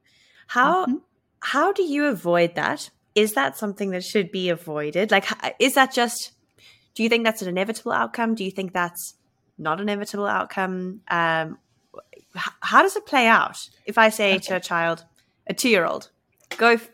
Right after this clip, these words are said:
Speaker 1: go and eat whatever you'd like."
Speaker 2: So if you have a two-year-old that has been restricted from, maybe they get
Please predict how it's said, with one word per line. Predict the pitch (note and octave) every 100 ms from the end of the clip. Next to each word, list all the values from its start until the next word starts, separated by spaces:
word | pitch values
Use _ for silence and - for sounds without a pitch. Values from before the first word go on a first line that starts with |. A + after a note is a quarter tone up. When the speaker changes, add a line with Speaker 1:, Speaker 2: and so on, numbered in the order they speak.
| A3+
Speaker 1:
go | B3 B3
and | A3+ A3
eat | G#3+ F#3+
whatever | F3 E3+
you'd | E3 D3+
like." | - - _ _ _ _ _ _ _ _ _ _ -
Speaker 2:
So | E4+ C#4+
if | D4
you | E4+ G#4+
have | A4
a |
two-year-old | - - C4+ A3+ G3+ G3+
that | G3
has | G3+ -
been | G3+
restricted | F#3 - - G#3 A#4 - - - E3+
from, | - G#3 E3 E3 D3 D3+ D3
maybe | F3 F3
they | F3+ D#3+
get | F3